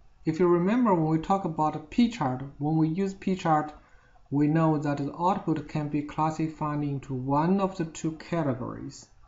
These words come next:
Well, here it is clear anyone that do not start on the first try and anyone do start on the first try are the two categories we use to classify all the samples.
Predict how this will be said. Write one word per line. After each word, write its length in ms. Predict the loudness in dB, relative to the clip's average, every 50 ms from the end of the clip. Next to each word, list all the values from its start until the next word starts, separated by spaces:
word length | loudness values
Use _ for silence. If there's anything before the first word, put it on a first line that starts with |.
| _ _ _ _ _ _ _ _ _
Well, 160 | 0 0 2
here 560 | 2 4 6 8 8 8 6 6 2 -4 -10 -20 -20 -8 -6
it 120 | -2 -2 -2
is 120 | -2 -4
clear 580 | -6 -6 -2 2 4 6 6 4 4 0 -4 -10 -20 -20 -20 -20 -20 _ _ 0
anyone 460 | 4 6 6 8 8 8 6 6 6
that 320 | 4 2 0 0 -2 -2 0
do 160 | 2 4 4
not 280 | 6 6 6 6 6
start 440 | 2 -2 -2 2 6 6 6 6 4
on 160 | 2 -2 -2
the 60 | -4 -4
first 340 | -4 -4 -6 -6 -6 -8
try 320 | -6 -4 -2 -2 -2 -4 -8 -12 -10 -6
and 360 | -2 0 2 2 2 0 -2 -6 -8 -4
anyone 580 | 0 2 2 2 2 2 0 0 -2 -2 -6 -10 -10 -8 -6 2
do 480 | 6 8 8 8 8 6 4 2 -2
start 500 | -6 -8 -2 2 4 4 4 2 0 -4 -8
on 140 | -6 -4 -4
the 100 | -6 -6
first 320 | -6 -6 -6 -6 -8 -10 -8
try 320 | -6 -6 -6 -6 -6 -10 -16 _ _ _ _ -20 _ 4
are 240 | 8 8 10 10 8
the 160 | 6 0 -4
two 180 | -2 0 0 0
categories 640 | -2 -2 -2 -2 0 0 0 0 0 -2 -2 -2 -2
we 100 | -2 -2
use 320 | -2 -2 -2 -2 -2 -2 -4
to 140 | -6 -12
classify 800 | -12 -8 -2 0 0 0 0 0 -4 -6 -6 -4 -4 -4 -4 -4 -6 -6
all 160 | -6 -6 -6
the 120 | -6 -8 -6
samples. 600 | -2 -2 -2 0 -2 -4 -6 -8 -10 -14 -20 -20